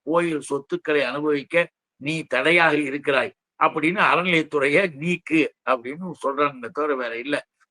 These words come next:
தீர்மானம் போட்டிய, அந்த தீர்மானத்துல தமிழ் கடவுள் முருகன் தானே, அஹ், அந்த முருகனுக்கு தமிழில் அர்ச்சனை செய்ய வேண்டும் அப்படின்னு ஒரு தீர்மானம் போட்டியா? இல்ல முருக கோயில்கள், அனைத்து கோயில்களிலும் தமிழ் கடவுள் முருகன் கோயில்கள்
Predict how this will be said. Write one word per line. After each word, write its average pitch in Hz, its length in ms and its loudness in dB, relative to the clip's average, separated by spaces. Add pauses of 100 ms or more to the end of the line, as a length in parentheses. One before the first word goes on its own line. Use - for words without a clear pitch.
(100)
தீர்மானம் 190 520 -2
போட்டிய, 123 320 0 (640)
அந்த 165 400 0
தீர்மானத்துல 170 600 0 (440)
தமிழ் 180 280 -2
கடவுள் 156 280 2
முருகன் 185 360 -4
தானே, 180 200 0 (880)
அஹ், 180 240 -4 (120)
அந்த 160 280 -2
முருகனுக்கு 175 580 0 (440)
தமிழில் 196 500 2
அர்ச்சனை 175 480 0
செய்ய 170 260 0
வேண்டும் 151 420 2 (120)
அப்படின்னு 139 360 -8
ஒரு 123 80 -8
தீர்மானம் 123 400 -8
போட்டியா? 110 320 -8 (800)
இல்ல 190 160 4 (100)
முருக 190 340 4 (100)
கோயில்கள், 185 460 4
அனைத்து 180 520 2
கோயில்களிலும் 170 680 0
தமிழ் 185 340 -2
கடவுள் 175 320 2
முருகன் 165 400 -2
கோயில்கள் 151 480 0